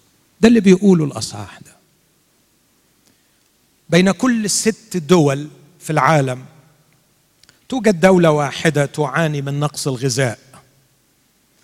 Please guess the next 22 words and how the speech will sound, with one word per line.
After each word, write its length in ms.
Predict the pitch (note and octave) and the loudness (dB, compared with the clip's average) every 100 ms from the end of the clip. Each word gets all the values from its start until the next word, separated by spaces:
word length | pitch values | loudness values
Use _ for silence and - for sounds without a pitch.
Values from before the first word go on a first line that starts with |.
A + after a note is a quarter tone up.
| _ | _
السؤال 320 | - D#3 E3 | -8 0 2
البسيط، 500 | D3+ C3+ - F#3+ C#3 - - - _ _ _ _ _ _ _ _ _ | 2 0 0 2 2 -2 -18 -20 _ _ _ _ _ _ _ _ _
لو 180 | C#3 C3 | -6 -6
كل 460 | - E3+ D3 C3 B2 | 2 2 4 0 -2
خمسة 440 | - E3 - C#3 | -2 -2 -2 -4
شالوا 360 | - D#3+ D#3 C3 | 0 2 0 -2
الستة 540 | - D#3 - D#3 D3+ - _ _ _ _ _ _ - | -4 -4 -2 -2 -2 -4 _ _ _ _ _ _ -10
كانت 160 | C3+ | -8
اتحلت 420 | C#3 - E3 C#3+ - | -6 0 0 0 -4
مشكلة 400 | C3+ - D3 C#3+ - - - - _ _ _ _ E3 | -6 0 2 2 0 -14 -18 -18 _ _ _ _ 0
الجوع 440 | D3 C3 C#3 B2 | 0 2 2 2
في 120 | - | -2
الأرض، 300 | E3 F3 G#3 - _ - - _ _ _ _ _ | -2 -2 -6 -8 _ -20 -20 _ _ _ _ _
ببساطة 380 | - D#3+ D#3+ | -4 -4 -2
شديدة 420 | D#3 D#3 E3 E3+ F3 | -6 -4 -4 -4 -6
جدًا. 180 | G#3+ - _ _ _ _ _ _ _ _ _ _ _ B3 | -10 -14 _ _ _ _ _ _ _ _ _ _ _ -4
بص 160 | - | 0
كده 240 | F#3 F#3+ D3 | 2 2 2
على 240 | D#3+ E3 | 2 2
مشكلة 420 | D#3+ - F#3 D#3+ - | 0 -2 -2 -2 -4
الأمراض 1300 | D3 C3 A#2+ B2+ _ _ _ F3+ D#3+ D#3 E3+ G#3+ F#3 | -6 -6 -12 -18 _ _ _ -4 0 4 4 2 -2
الكثيرة. 640 | G3+ - F#3+ - G3+ G#3 | -6 -6 -8 -4 -4 -4